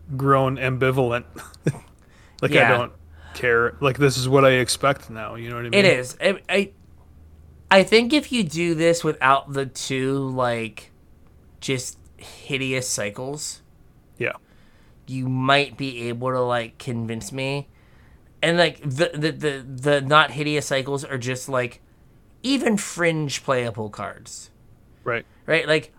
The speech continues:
Speaker 2: oh, hey, like, if I go to M T G Goldfish and, like, type in, you know, Chained to the Rocks, a bunch of Pioneer decks come up.
Speaker 1: Imagine
Speaker 2: Not all of
Speaker 1: that.
Speaker 2: them. They're not top tier, but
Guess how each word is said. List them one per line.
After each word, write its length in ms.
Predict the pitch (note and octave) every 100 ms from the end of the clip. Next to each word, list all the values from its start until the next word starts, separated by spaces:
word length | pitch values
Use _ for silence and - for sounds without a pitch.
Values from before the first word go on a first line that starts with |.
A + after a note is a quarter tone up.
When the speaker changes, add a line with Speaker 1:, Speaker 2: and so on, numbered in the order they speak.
| - -
Speaker 2:
oh, 200 | F3+ F#3+
hey, 280 | G3 A3 D3
like, 400 | B2+ C#3+ C#3 - _ -
if 200 | D#3 C#3+
I 240 | - D3 D#3
go 180 | D#3 E3
to 100 | C#3+
M 180 | D3 D#3
T 180 | D#3
G 220 | C#3+ D3+ C#3
Goldfish 720 | C#3+ E3 E3 C3+ B2+ - - - - - - _ -
and, 240 | C3+ C3
like, 280 | B2+ A#2+ -
type 340 | - C#3+ C#3
in, 440 | D3 C3+ C3+ B2+ B2 - - - - - - -
you 100 | B2+
know, 360 | A2+ A2 G2+ G2+ _ - - - -
Chained 320 | - C#3+ D#3
to 80 | D#3+
the 100 | B2+
Rocks, 500 | A2+ G#2+ A#2 - - - - - - - - - -
a 100 | D3
bunch 340 | D3+ D3 D#3+ E3+
of 120 | F3
Pioneer 440 | F#3 F#3 F#3+ G#3+ G3+
decks 260 | C3 G#2+
come 260 | - C3 A2
up. 240 | F#2+ - - - _ - -
Speaker 1:
Imagine 160 | B2+
Speaker 2:
Not 160 | E3 E3+
all 220 | F3 F3+
of 60 | C#3
Speaker 1:
that. 60 |
Speaker 2:
them. 220 | D#3 F3+ F3
They're 220 | C#3 C#3+ F3+
not 220 | F3 -
top 260 | F3 D#3 -
tier, 240 | F#3+ F3+
but 240 | D3+ F3